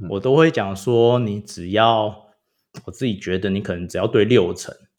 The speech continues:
Speaker 1: 嗯。
Speaker 2: 你就很厉害了。所以你不可能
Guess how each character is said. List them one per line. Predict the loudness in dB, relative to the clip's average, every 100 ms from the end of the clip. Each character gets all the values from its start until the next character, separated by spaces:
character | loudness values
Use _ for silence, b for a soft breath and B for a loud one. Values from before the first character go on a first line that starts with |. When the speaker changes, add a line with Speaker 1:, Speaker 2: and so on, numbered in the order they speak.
| _ _ -12
Speaker 1:
嗯。 | -10 -8
Speaker 2:
你 | -2
就 | 0
很 | 0 -2
厉 | -8
害 | -6 -6
了。 | -8 -14 _ _ _ _
所 | -6 -4
以 |
你 | -2 0
不 | 0
可 | 0 -2
能 | -6 -10